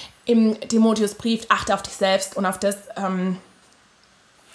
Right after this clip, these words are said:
auf das, was du glaubst oder auf die Wahrheit, die, ähm, die du gelehrt bekommen hast", so.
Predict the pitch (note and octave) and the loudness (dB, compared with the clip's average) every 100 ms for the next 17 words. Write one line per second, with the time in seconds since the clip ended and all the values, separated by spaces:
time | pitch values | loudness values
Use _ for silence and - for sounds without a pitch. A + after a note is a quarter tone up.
0 | - - A3 A3+ A3 A3 A3 A3 G#3+ G#3 | -4 2 4 4 4 2 2 0 4 4
1 | B3+ G3 G#3 G3+ G#3+ F#3 G3 G3+ A3 G#3+ | 4 2 2 2 2 4 4 6 4 2
2 | - - G3+ G#3 G3 - G3 F#3 F#3 F#3+ | -4 -8 -4 0 0 0 0 0 -2 -4
3 | F#3+ G3 F#3 F3+ F3 F#3 F#3 E3 E3+ D#3+ | -4 -4 -2 -2 -2 -4 -6 -6 -4 -6
4 | - D#3+ | -6 -6